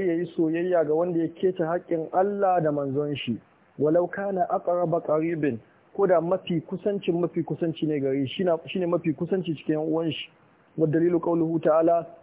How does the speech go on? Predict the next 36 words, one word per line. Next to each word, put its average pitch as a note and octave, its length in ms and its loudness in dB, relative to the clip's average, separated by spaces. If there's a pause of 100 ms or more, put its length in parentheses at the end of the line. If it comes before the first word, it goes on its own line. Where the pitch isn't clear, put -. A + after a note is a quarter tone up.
(280)
dalili F3 380 2
akan D#3+ 220 2
haka E3 200 -2
shine E3+ 240 -2
cewa E3+ 220 0
da D#3+ 160 4
Allah E3 240 4
yayi, F#3 320 0 (580)
"La E3+ 220 4
tajidu E3 420 0
qauman F3+ 400 0
yu'minuna F3+ 560 -2
billahi E3 640 0
wal D#3 200 0
yawmil E3 380 0
akhir E3+ 320 2
yuwadduna E3+ 760 0
man D#3+ 100 0
hadda D#3+ 380 0
Allah E3+ 380 2
wa D#3+ 280 2
rasulahu." B2 520 -2 (420)
Baka F3 360 2
samun E3+ 420 0
mutane D3 580 0 (360)
da D3+ 100 2
suka F3 240 0
yi E3 200 0
imani F3+ 320 0
da D#3 140 2
Allah E3+ 260 4
da D3 80 2
ranar E3 320 2
lahira F3 540 2 (640)
suna F3 480 2 (360)
yin F3 240 2